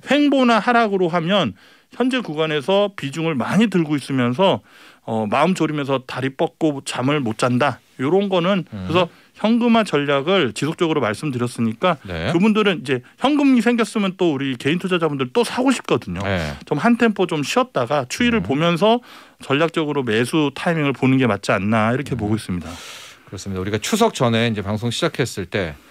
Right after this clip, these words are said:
Speaker 2: 이제 그런 얘기였었죠. 코스피가 이제 하락하더라도
Speaker 1: 네.
Speaker 2: 넘어서는 안, 서는 안 될 선들,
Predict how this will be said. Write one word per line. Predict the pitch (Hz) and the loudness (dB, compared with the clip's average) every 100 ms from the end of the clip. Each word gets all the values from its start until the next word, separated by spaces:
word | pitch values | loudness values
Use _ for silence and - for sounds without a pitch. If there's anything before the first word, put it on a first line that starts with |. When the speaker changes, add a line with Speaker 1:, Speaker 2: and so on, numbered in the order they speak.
| - - - | -20 -16 -10
Speaker 2:
이제 | 113 | -8
그런 | - 147 151 | -2 2 2
얘기였었죠. | 139 113 95 87 151 | 2 0 -2 -8 -6
코스피가 | 147 202 185 175 151 | -4 -4 -4 0 0
이제 | 113 | 0
하락하더라도 | 113 214 208 - 214 180 104 131 120 | 0 2 2 2 2 2 0 0 2
Speaker 1:
네. | 110 107 92 82 - _ | 2 2 2 -4 -12 _
Speaker 2:
넘어서는 | 113 131 190 226 220 214 226 | -2 2 4 2 2 2 2
안, | 131 127 - _ | 0 -2 -8 _
서는 | - 180 196 | -6 -2 0
안 | 117 135 | 0 2
될 | 151 135 | 2 0
선들, | 123 95 82 85 185 | -2 -6 -6 -4 -4